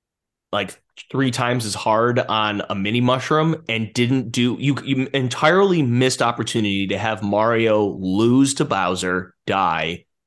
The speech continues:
have gotten a one-up mushroom earlier, come back, like, do what happens at the end of Scott Pilgrim,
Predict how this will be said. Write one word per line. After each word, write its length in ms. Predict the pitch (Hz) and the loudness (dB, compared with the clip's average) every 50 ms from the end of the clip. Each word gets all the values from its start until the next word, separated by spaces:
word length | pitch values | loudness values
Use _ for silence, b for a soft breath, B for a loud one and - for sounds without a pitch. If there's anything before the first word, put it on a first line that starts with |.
| _ - | _ -6
have 420 | - 107 110 123 123 - 107 - - | -2 0 0 -2 -2 -6 -14 -8 -4
gotten 260 | - 110 110 107 120 | -2 -2 0 0 0
a 40 | 113 | 0
one-up 380 | 104 110 113 110 110 110 - | 0 0 0 2 0 -2 -2
mushroom 400 | 104 101 98 - - - 98 98 | -2 -2 -2 -2 -4 -6 -6 -6
earlier, 640 | - 95 101 98 95 90 80 76 80 82 85 90 _ _ _ _ _ _ _ _ _ _ _ _ _ _ _ _ _ _ - | -4 -2 -2 -2 -2 -2 -4 -4 -6 -6 -8 -10 _ _ _ _ _ _ _ _ _ _ _ _ _ _ _ _ _ _ -2
come 220 | 131 135 139 139 | -2 0 0 0
back, 480 | 131 123 107 107 98 90 90 - - - B B B 185 B | 0 0 0 0 0 -2 -4 -6 -12 -18 B B B -2 B
like, 280 | 135 143 143 - B B B B _ _ _ _ _ - | 2 2 0 -2 B B B B _ _ _ _ _ 2
do 160 | 165 190 240 | 4 4 6
what 340 | 247 269 262 - 135 120 - - - - | 4 4 2 0 -4 -10 -16 -12 -8 -4
happens 340 | 127 151 156 147 160 165 | 0 2 2 2 2 0
at 80 | 147 131 | 2 2
the 80 | 139 135 | 2 2
end 100 | 135 131 | 2 2
of 80 | 120 | 0
Scott 300 | - - 131 120 113 - | 0 0 0 0 -2 -2
Pilgrim, 640 | - 120 104 104 110 123 131 143 143 147 147 147 | -2 -2 -2 0 2 2 2 2 2 0 -2 -6